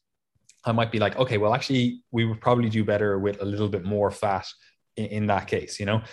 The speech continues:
And I'm not gonna try, like, really just, like, double it overnight. I'm going like, "Oh yeah, you were at zero point three grams per kilo. We're gonna go to zero point six." But I might start encouraging s-,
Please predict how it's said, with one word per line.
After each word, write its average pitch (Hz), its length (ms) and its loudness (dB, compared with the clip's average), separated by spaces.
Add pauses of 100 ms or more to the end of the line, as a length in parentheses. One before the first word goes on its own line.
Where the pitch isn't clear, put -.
(140)
And 107 220 -2
I'm 113 100 2
not 110 140 4
gonna 110 160 2
try, 104 180 2
like, 95 260 0
really 104 300 -2
just, 98 180 -2
like, 98 200 -2
double 107 260 4
it 101 80 6
overnight. 92 540 0
I'm 95 80 -10
going 92 120 -2
like, 90 160 -6
"Oh 113 120 0
yeah, 98 180 0
you 95 160 -4
were 123 140 6
at 110 100 4
zero 107 240 2
point 101 240 -6
three 113 180 0
grams 104 300 2
per 98 140 -6
kilo. 110 340 4 (300)
We're 110 80 0
gonna 107 100 0
go 104 80 2
to 101 80 -2
zero 104 260 0
point 101 280 -6
six." 139 320 -2 (360)
But 123 140 8
I 113 80 6
might 113 200 4
start 110 180 2
encouraging 101 720 -2 (100)
s-, 120 100 -20